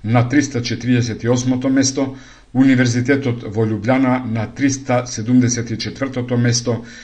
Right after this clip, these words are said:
и во Загреб на петстотини дваесет и петото место.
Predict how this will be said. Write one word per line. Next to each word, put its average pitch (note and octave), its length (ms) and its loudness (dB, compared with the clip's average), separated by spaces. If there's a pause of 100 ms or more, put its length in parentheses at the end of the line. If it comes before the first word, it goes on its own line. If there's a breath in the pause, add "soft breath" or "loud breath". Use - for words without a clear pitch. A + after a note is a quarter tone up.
(140 loud breath)
и C3+ 80 4
во A#2 100 4
Загреб A#2+ 540 2
на A2+ 180 -4
петстотини A#2+ 640 -2
дваесет A2+ 520 -2
и G#2+ 100 -8
петото A2+ 380 -4
место. A2+ 460 0